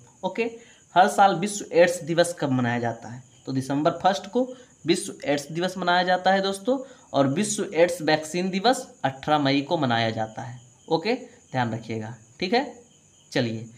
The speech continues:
तो ये था हमारा प्रश्न कि यूएनओ के द्वारा एक पॉलिटिकल डिक्लेरेशन जारी किया गया है कि दो हज़ार तीस तक हम एड्स को पूरी तरह से समाप्त कर देंगे, ओके। अब देखते हैं अगले प्रश्न को। अगला प्रश्न क्या कह रहा है दोस्तों कि the cost of climate change in India,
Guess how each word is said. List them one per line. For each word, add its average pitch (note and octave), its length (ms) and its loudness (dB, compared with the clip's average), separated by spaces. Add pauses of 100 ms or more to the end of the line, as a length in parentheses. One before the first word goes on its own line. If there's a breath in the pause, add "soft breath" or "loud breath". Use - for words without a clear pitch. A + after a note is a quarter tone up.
(240 soft breath)
तो B2+ 40 -4
ये E3+ 240 2
था F3 80 0
हमारा D#3+ 320 6
प्रश्न G3+ 380 0 (280 loud breath)
कि B2+ 120 0
यूएनओ E3 320 4
के F3 140 0
द्वारा E3 240 8 (200)
एक D3 200 -2
पॉलिटिकल C3+ 460 2
डिक्लेरेशन E3 520 0
जारी D3 240 2
किया F3 260 4
गया F3+ 200 4
है A#3 180 0
कि - 140 -10
दो B2 100 0
हज़ार B2 260 2
तीस E3 220 -6
तक D#3+ 160 0
हम C3 180 0
एड्स B2+ 280 -2
को G#3 160 0
पूरी C3+ 300 0
तरह D#3 200 2
से D3+ 120 -6
समाप्त - 480 -4
कर A#2 80 -10
देंगे, G#2 360 -14 (460 soft breath)
ओके। F3 220 2 (320)
अब B2 80 -6
देखते C#3 320 -4
हैं E3+ 100 2
अगले D3 180 0
प्रश्न E3+ 280 -4
को। F3 140 -8 (420 loud breath)
अगला C#3 180 4
प्रश्न F3 260 -4
क्या E3+ 180 2
कह F3 160 2
रहा F3 100 6
है F3 80 0
दोस्तों F3 320 -4 (400 loud breath)
कि C#3 40 -4
the D3 160 2
cost A3 460 2 (180)
of E3+ 280 6 (100)
climate D3+ 520 6
change E3+ 300 6
in D3 160 0
India, B2 340 0